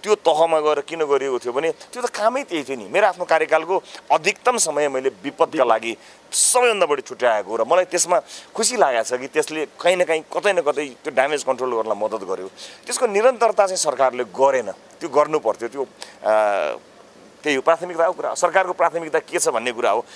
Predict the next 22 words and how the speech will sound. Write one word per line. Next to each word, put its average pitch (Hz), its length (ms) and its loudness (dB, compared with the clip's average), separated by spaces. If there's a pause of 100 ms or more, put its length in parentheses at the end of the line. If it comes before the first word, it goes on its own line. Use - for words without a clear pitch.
(160)
तपाईँलाई 220 300 0
थाहा 185 100 4
छ 190 40 -2
नि, 208 140 0
हाम्रो 147 200 -2
कार्यकालमा 180 540 2 (340)
कत्रा 196 200 4
ठुला 185 200 0
ठुला 175 200 2
मान्छेहरूको 165 460 -2
चाहिँ 165 200 4
अपरेसन 156 320 -2
हुन्थ्यो, 156 240 -2
ठुल्ठुला 160 360 2
काण्डहरू 160 480 -2
हुन्थ्यो, 151 260 -6
कहाँको 156 340 0
जग्गा, 147 300 0
सरकारी 156 340 0
जग्गाको 147 380 0
काण्ड 156 240 -2
हुन्थ्यो, 156 280 2